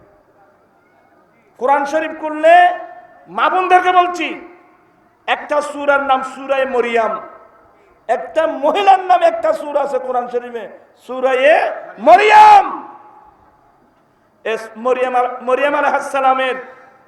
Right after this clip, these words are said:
উনি বাব-, ওনার বাবা নবী, ওনার অভিভাবক খালো জকিরুল ইসলাম, উনিও নবী। আর সেই মরিয়ামের গর্ভ দিয়ে আসছে রসুল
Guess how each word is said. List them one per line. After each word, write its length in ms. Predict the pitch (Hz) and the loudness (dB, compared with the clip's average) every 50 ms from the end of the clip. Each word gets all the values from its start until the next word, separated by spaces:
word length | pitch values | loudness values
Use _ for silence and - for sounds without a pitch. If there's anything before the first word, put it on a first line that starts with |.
| _ _ _ - | _ _ _ -10
উনি 180 | 220 254 285 285 | -10 -8 -8 -4
বাব-, 340 | 277 262 247 262 262 - | -2 -2 -2 -2 -2 -6
ওনার 180 | 262 285 311 311 | -4 -4 -2 0
বাবা 220 | 294 277 269 262 | 0 0 0 0
নবী, 360 | 254 240 240 220 - 202 180 139 - - - _ _ _ _ _ _ _ _ _ _ _ _ _ _ _ - | -2 -2 -4 -6 -8 -10 -12 -14 -18 -20 -20 _ _ _ _ _ _ _ _ _ _ _ _ _ _ _ -4
ওনার 380 | 226 277 294 320 330 339 320 | -2 0 0 2 2 0 2
অভিভাবক 680 | 311 311 311 330 339 339 330 320 311 311 320 320 320 - | 0 0 0 -2 0 0 0 0 0 -2 -4 -4 -6 -10
খালো 480 | - - 330 339 330 339 320 285 - - - - - - - - 190 175 160 175 | -4 0 0 4 6 6 6 6 2 -2 -8 -12 -16 -20 -20 -20 -20 -16 -4 0
জকিরুল 360 | 294 302 302 311 311 311 311 | 0 0 2 2 0 0 0
ইসলাম, 360 | 311 - - 320 320 320 302 | -2 -6 -4 -4 -4 -2 -2
উনিও 300 | 302 311 330 359 381 359 | -4 -4 -2 -2 -2 0
নবী। 340 | 349 330 302 277 254 208 175 - - - - - _ _ _ _ _ _ _ - | 0 0 0 0 -4 -10 -12 -16 -18 -20 -20 -20 _ _ _ _ _ _ _ -4
আর 160 | 190 233 247 | -2 -2 -2
সেই 280 | 226 - - 269 269 262 | -4 -6 -2 -2 -2 -2
মরিয়ামের 520 | 262 240 247 247 240 247 240 233 226 220 | -2 -2 -2 -2 -2 -2 -4 -4 -6 -10
গর্ভ 340 | - - 226 233 226 247 254 | -8 -8 -8 -8 -6 -6 -8
দিয়ে 180 | 240 247 233 226 | -8 -6 -6 -6
আসছে 340 | 208 202 - - 214 196 196 190 185 - - | -6 -6 -8 -10 -12 -12 -12 -14 -18 -18 -12
রসুল 580 | 196 214 240 - - 254 262 233 180 165 - | -8 -8 -8 -8 -10 -14 -14 -14 -14 -16 -20